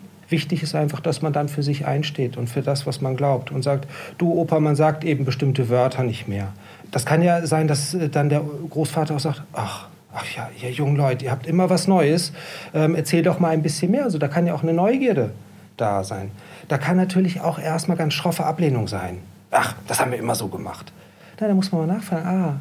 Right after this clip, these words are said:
wie habt ihr das denn gemacht und was hat sich denn verändert und macht es vielleicht auch Angst, was sich verändert?“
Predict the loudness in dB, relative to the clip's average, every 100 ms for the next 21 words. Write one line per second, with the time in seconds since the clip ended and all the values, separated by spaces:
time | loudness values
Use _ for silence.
0 | -6 -4 -2 0 2 2 0 -2 -2 -2
1 | -4 -6 -6 -4 -2 0 0 0 0 0
2 | 0 -2 -2 -2 0 0 0 -2 -2 0
3 | 0 0 0 0 0 -2 -2 -6 -8 -8
4 | -8 -10